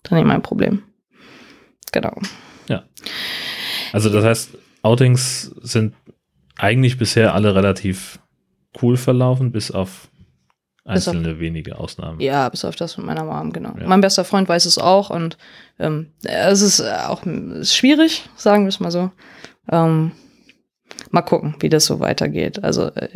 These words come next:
Speaker 1: er, er ist auch eigentlich ein sehr toleranter, aber ich glaube, er weiß über das Thema so gar nichts. Ich hab grad keinen Bock, ihm irgendwas zu erklären und seine Sprüche sind ab und zu jetzt ein bisschen doof zwischendurch. Ähm, ich glaub, das passiert einfach aus Unwissenheit und, äh,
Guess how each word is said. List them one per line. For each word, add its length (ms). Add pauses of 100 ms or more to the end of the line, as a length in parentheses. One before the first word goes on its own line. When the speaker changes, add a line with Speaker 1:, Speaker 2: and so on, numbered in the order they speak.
Speaker 1:
er, 300
er 160
ist 200
auch 200
eigentlich 340
ein 80
sehr 140
toleranter, 720
aber 260
ich 120
glaube, 260
er 140
weiß 300
über 100
das 160
Thema 300
so 120
gar 240
nichts. 260
Ich 120
hab 120
grad 200
keinen 240
Bock, 160
ihm 240
irgendwas 320
zu 120
erklären 460
und 240 (540)
seine 160
Sprüche 340
sind 240
ab 80
und 120
zu 100
jetzt 180
ein 60
bisschen 240
doof 320 (400)
zwischendurch. 600
Ähm, 280 (420)
ich 60
glaub, 160
das 100
passiert 320
einfach 240
aus 160
Unwissenheit 800
und, 180
äh, 640